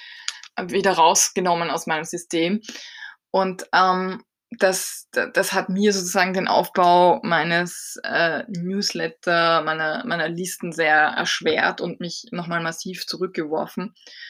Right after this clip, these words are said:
Und das versuche ich jetzt alles wieder aufzuholen und es ist wahnsinnig mühselig.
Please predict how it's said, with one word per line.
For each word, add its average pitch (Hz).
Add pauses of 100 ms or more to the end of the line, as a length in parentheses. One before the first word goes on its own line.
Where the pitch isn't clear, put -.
(340)
Und 175
das 175
versuche 180
ich 175
jetzt 180
alles 156
wieder 180
aufzuholen 175
und 170
es 170
ist 165
wahnsinnig 185
mühselig. 170